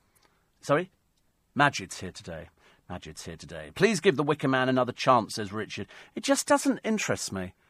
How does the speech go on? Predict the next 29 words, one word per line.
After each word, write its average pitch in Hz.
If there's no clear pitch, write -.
I, 143
w-, 160
I 165
was 170
never 185
into 147
those 123
British 143
cult -
films, 87
uh, 127
but 147
I, 147
I 139
like 147
some 143
of 139
the 139
American 151
cult -
films, 85
uh, 113
cult 110
films. 101
The 147
reason 185
I 151
liked, 135
um, 117